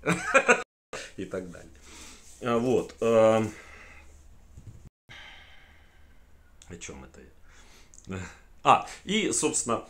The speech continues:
э, рассматривать человека как цельная структура. И если посмотреть, там, почитать аюрведические книги, то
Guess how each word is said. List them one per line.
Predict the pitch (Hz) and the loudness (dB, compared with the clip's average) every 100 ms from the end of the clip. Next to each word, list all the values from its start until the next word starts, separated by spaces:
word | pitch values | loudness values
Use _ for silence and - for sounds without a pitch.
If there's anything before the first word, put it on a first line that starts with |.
| - - | -20 -20
э, | - 92 92 90 87 82 - - | -14 -10 -8 -6 -8 -10 -14 -14
рассматривать | 104 113 - 147 151 117 104 | -8 -6 -4 -2 -2 -2 -4
человека | - 135 190 254 127 | -4 -4 -4 -6 -10
как | - 98 | -10 -10
цельная | - 156 165 139 113 95 | -6 -4 -4 -4 -6 -8
структура. | - 113 113 - 95 - - - - | -12 -14 -14 -16 -18 -18 -20 -20 -10
И | |
если | 185 202 147 117 185 - 156 | -8 -6 -6 -6 -6 -4 -6
посмотреть, | - - - 127 131 147 143 - | -6 -10 -10 -8 -8 -6 -6 -8
там, | 95 90 | -12 -12
почитать | 98 - - 135 110 | -12 -14 -6 -4 -2
аюрведические | 107 120 123 143 226 - 156 147 | -4 -4 -4 -6 -8 -8 -8 -8
книги, | 147 110 | -8 -8
то | 104 | -10